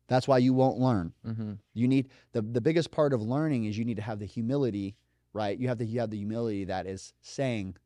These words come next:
Speaker 1: "There's more to learn here,
Speaker 2: Mm-hmm.
Speaker 1: and there's more I could know."
Speaker 2: Right.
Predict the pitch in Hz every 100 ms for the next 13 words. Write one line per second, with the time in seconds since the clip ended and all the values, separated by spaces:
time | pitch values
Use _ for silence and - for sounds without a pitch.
0 | _ _ - 113 110 127 131 127 131 104
1 | 113 120 110 - - 95 85 - - 123
2 | 117 107 110 98 110 120 120 101 101 -
3 | 80 92 90 - _ _ _ - 98 95